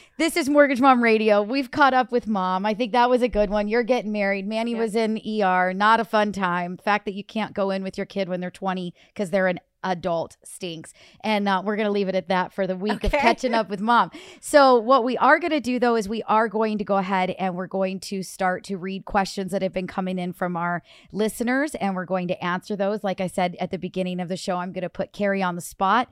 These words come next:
Speaker 1: so that you can see how one of my very best educators actually
Speaker 2: Gosh.
Speaker 1: answers the questions.
Speaker 2: <laughs>
Speaker 1: I think it's pretty amazing, and I think that you'll find that you guys like the way she answers them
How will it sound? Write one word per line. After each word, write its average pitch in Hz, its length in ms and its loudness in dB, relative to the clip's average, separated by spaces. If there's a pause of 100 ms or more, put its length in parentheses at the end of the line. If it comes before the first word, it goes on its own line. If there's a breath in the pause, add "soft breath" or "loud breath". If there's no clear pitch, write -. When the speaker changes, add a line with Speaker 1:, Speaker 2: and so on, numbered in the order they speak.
(220 soft breath)
Speaker 1:
so - 140 -6
that 196 120 0
you 196 100 -6
can 190 180 -4
see 196 240 -4
how 185 280 0
one 196 280 -4
of 175 100 -8
my 185 160 -4
very 180 260 -4
best 196 440 0
educators 196 720 -4
actually 185 360 -6
Speaker 2:
Gosh. 160 100 -12
Speaker 1:
answers 185 460 -6
the 247 60 -6
questions. 247 640 -8
Speaker 2:
<laughs> 339 280 -2
Speaker 1:
I 214 160 4
think 226 200 0
it's 226 120 -6
pretty 233 320 -2
amazing, 220 500 -4
and 214 140 -2
I 190 80 -4
think 202 240 -8
that - 160 -6
you'll 185 160 -2
find 185 360 -2
that 175 120 -6
you 180 80 -6
guys 170 240 -4
like 180 420 -6 (100)
the 208 140 -2
way 208 160 0
she 208 240 -4
answers 185 320 -6
them 226 200 -6